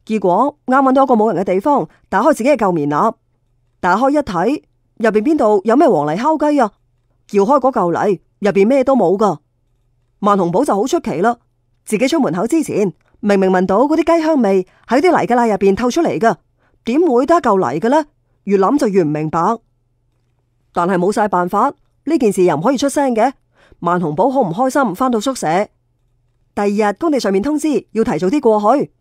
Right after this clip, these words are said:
因為要開個批鬥會，批鬥一個叫做孟道全嘅人。唔去嘅話，當日嘅工分就冇㗎啦。萬洪寶唯有拖住好疲倦嘅身體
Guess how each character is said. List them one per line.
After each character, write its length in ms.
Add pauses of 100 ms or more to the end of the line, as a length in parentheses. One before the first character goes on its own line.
(140)
因 160
為 140
要 120
開 100
個 80
批 80
鬥 340
會， 240 (460)
批 180
鬥 180
一 40
個 260
叫 100
做 120
孟 160
道 120
全 160
嘅 140
人。 300 (500)
唔 100
去 60 (100)
嘅 80
話， 280 (180)
當 160
日 60
嘅 80
工 160
分 120
就 120
冇 240
㗎 80
啦。 180 (920)
萬 200
洪 100
寶 120
唯 240
有 360
拖 160
住 120
好 80
疲 160
倦 100
嘅 60
身 160
體 80